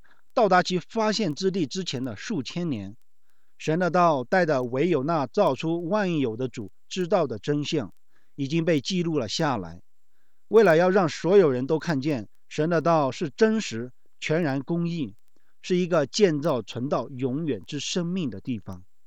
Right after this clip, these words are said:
神说，诗篇六章二节：“耶和华啊，求你可怜我，因为我软弱。耶和华啊，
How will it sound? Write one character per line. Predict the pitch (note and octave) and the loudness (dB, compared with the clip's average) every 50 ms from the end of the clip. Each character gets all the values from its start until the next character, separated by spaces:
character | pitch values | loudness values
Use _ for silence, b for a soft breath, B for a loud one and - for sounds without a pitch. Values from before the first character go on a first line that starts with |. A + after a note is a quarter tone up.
| - - - - - - - - - - - | -20 -20 -20 -20 -20 -20 -20 -20 -20 -18 -16
神 | - - - C#3 C#3 E3 | -10 -4 -2 -2 -2 -2
说， | D3+ - D3+ C3 C3+ C#3 - - - - | -2 0 0 0 0 -2 -6 -12 -20 -14
诗 | - - F3 E3 | -10 -4 -4 -4
篇 | C3+ C#3+ D3+ D3 C#3+ D#3 | -4 -2 -4 -2 -2 0
六 | F3 F#3 D3+ B2+ | 0 0 0 -2
章 | G#2+ C#3+ C3+ C3 C#3 - | -2 -4 -6 -6 -6 -8
二 | - F#3 G3 E3 B2 | -6 -4 -4 -4 -4
节 | G2+ - A2 F#2+ F2+ F2 - - - - - - - - - - - - - - - | -6 -10 -14 -14 -14 -16 -18 -20 -20 -20 -20 -20 -20 -20 -20 -20 -20 -20 -20 -10 -4
：“耶 | C#3 E3 | -2 -2
和 | D#3 D3+ D#3+ | 0 0 -2
华 | - - A2 G#2 | -2 -2 -4 -2
啊， | G#2+ A2+ G#2+ F#2+ E2 E2 - - - - - - - - - - - | -2 -2 -4 -6 -10 -14 -18 -20 -20 -20 -20 -20 -20 -20 -16 -6 -2
求 | F3 G3+ G#3 | 0 0 2
你 | F#3+ E3 D3 | 0 -2 -2
可 | - - - D3 B2 | -4 -4 -4 -4 -2
怜 | A2+ A2+ A2 A#2 C#3 | -2 -4 -6 -4 -4
我， | C#3+ A#2 G2 E2+ - - - - - - - - - | -4 -6 -6 -8 -12 -18 -20 -20 -20 -20 -20 -20 -14
因 | - D3 F3+ G3 G3+ | -8 -4 -2 -2 0
为 | F3 D3+ C#3 C#3 | 2 4 4 2
我 | C#3 B2 A#2 A#2+ C3 | 2 0 -2 -4 -4
软 | C3+ C3+ B2 G2 F#2 | -4 -4 -6 -8 -8
弱。 | F#2+ G#2 A#2+ A2 F2+ - - - - - - - - - - - | -8 -8 -8 -8 -8 -12 -18 -20 -20 -20 -20 -20 -20 -20 -10 -2
耶 | E3 F3+ F3+ | 0 0 2
和 | D#3+ D3+ C#3 | 2 0 -2
华 | - - G#2 G2 | -2 -4 -6 -4
啊， | G2+ G#2+ G#2 F2 E2 - | -4 -6 -8 -10 -14 -18